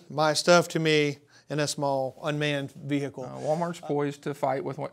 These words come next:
Speaker 2: Amazon and go toe-to-toe for nine rounds, ten rounds, fifteen rounds, whatever the fight terms are.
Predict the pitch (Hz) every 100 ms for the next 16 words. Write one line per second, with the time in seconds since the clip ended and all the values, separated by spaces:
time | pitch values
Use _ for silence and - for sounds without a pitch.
0 | - 143 139 135 135 135 131 123 139 139
1 | 139 131 131 139 123 123 127 123 123 127
2 | - 127 123 123 123 - 135 143 127 123
3 | 123 127 123 127 127 123 - - - -
4 | 131 - 135 - 135 131 127 143 123